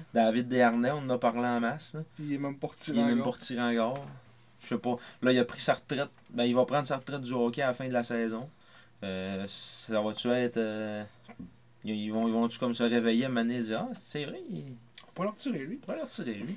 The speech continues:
Speaker 2: <laughs> En tout cas, moi, j'espère, là, pour lui.
Speaker 1: Mm.
Speaker 2: Ce serait toute une marque de, de respect.
Speaker 1: Ben là, euh, oui.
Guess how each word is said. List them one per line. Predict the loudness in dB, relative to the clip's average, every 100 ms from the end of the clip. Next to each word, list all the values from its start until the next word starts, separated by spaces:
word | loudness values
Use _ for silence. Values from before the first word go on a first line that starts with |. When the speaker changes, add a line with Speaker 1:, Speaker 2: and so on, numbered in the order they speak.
| -2
Speaker 2:
<laughs> | 0 4 2 6 2 2 -10 -2 0
En |
tout | 0 -2 -2
cas, | 0
moi, | 2
j'espère, | 2 2 2 4 2
là, | -2
pour | -4
lui. | -4 -4 -8 -12 -10
Speaker 1:
Mm. | -8 -6 -8 -18 -20 -20 -20 -20
Speaker 2:
Ce | -16
serait | -10
toute | -6 -4
une | -4
marque | -2 -4 -4
de, | -8
de | -6
respect. | -6 -8 -14 -12 -12 -8
Speaker 1:
Ben | -6 -6
là, | -4
euh, | -6 -6 -8 -8
oui. | -6 -6